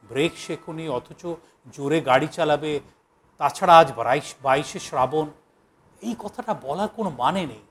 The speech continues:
গাড়ির স্পিডের সঙ্গে বাইশে শ্রাবণের কী সম্পর্ক? কোনো সম্পর্ক নেই। আসলে নার্ভাস হলে মানুষ যা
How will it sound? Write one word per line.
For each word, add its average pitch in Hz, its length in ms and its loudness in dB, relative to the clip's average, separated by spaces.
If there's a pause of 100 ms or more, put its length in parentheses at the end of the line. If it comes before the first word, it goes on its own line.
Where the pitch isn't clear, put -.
(500)
গাড়ির 175 280 -6
স্পিডের 185 460 -8
সঙ্গে 208 340 -6
বাইশে 165 380 -4
শ্রাবণের 208 480 -6 (100)
কী - 120 -20
সম্পর্ক? - 680 -14 (640)
কোনো 320 200 0
সম্পর্ক 131 520 -8
নেই। 120 180 -16 (340)
আসলে 247 300 2
নার্ভাস 175 720 -2
হলে 139 240 -8 (300)
মানুষ 185 480 -2
যা 160 200 6